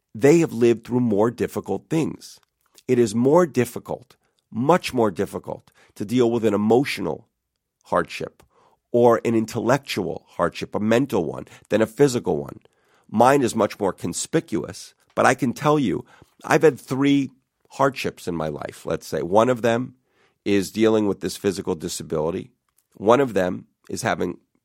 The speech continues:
been married briefly, and that, that, um, relationship fell apart. And the other one was growing up the, with a, with a mother who was very sick. Now, two of those experiences are shared by tens of millions of people. Many people have a relationship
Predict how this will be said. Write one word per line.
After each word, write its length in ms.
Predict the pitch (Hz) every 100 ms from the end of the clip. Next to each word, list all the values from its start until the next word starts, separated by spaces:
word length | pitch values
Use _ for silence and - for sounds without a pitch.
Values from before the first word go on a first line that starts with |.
| _ _ -
been 380 | 95 87 90 - _ _ _
married 420 | 95 90 92 90
briefly, 380 | 82 90 - 107
and 120 | 98
that, 220 | 87 85 _ _ _ _ _
that, 300 | - 92 - _ -
um, 320 | 90 82 - -
relationship 720 | 104 98 92 98 92 92 -
fell 220 | - 80
apart. 420 | 78 - 92 131 _ _ - _ _
And 140 | 104 101
the 80 |
other 160 | 113 135
one 240 | 123 104
was 140 | 101 92
growing 420 | - 107 110 101
up 280 | 95 - - _ _ _ _ _ _ _ _ _
the, 600 | 87 92 90 87 85 - -
with 180 | 95 92
a, 120 | 87
with 140 | - 92
a 40 |
mother 280 | 87 87 87
who 80 | 87
was 100 | 80
very 180 | 82 76
sick. 420 | - - - _ _ _ _ _ _
Now, 100 | 104
two 340 | 110 - 156 185
of 120 | 131
those 280 | 98 85 -
experiences 680 | - - 90 85 85 85 82
are 80 | 85
shared 400 | - 107 104 90
by 120 | 85
tens 300 | - 98 92
of 80 | 90
millions 320 | 87 87 85
of 80 | 76
people. 280 | 85 85
Many 340 | 78 80 80 92
people 320 | 104 87 82
have 160 | 82 80
a 60 |
relationship 800 | 80 80 82 - 85 - - _